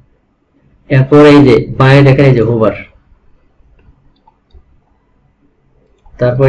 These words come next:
এখানে আসেন, এই যে হোভারটি কিন্তু আপনার কাজ করছে, ঠিক আছে?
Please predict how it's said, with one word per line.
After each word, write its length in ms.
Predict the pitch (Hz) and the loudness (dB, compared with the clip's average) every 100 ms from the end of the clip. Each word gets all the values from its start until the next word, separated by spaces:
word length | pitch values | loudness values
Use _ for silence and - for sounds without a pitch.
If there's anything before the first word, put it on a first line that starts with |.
| 131 | 0
এখানে 220 | 135 135 | 0 0
আসেন, 200 | - 151 185 - _ _ _ _ _ | 0 -4 -10 -16 _ _ _ _ _
এই 120 | - 113 | -8 -6
যে 40 | |
হোভারটি 420 | 113 120 120 117 110 | -4 -4 -6 -6 -8
কিন্তু 460 | - 113 - - 104 - _ - | -6 -8 -10 -8 -8 -10 _ -20
আপনার 200 | - 110 - | -16 -16 -10
কাজ 120 | 110 - | -12 -10
করছে, 300 | - - 107 | -14 -12 -12
ঠিক 120 | 143 151 | -8 -10
আছে? 200 | 143 | -10